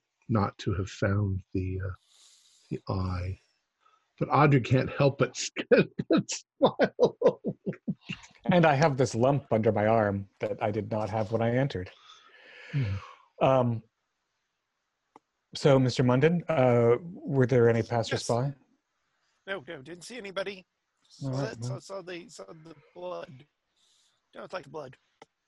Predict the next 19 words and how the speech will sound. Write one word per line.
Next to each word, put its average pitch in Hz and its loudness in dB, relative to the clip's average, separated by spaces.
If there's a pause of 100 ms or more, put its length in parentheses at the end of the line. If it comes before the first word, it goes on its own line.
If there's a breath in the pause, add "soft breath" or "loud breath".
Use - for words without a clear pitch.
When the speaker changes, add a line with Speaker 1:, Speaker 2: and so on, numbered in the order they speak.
Speaker 3:
but 165 -20
no 220 -8
passes, - -10
no - -18
passes. - -18 (920)
Speaker 2:
No 98 -16
passers, - -18
yes. 98 -4
Uh, 117 0
so 143 4
in 151 4
the 156 4
Chattanoogan 135 2
we 120 2
go, 117 2 (520)
um, 117 -2
and, 117 -2
uh, 110 2 (120)
Speaker 3:
Quite. 85 -14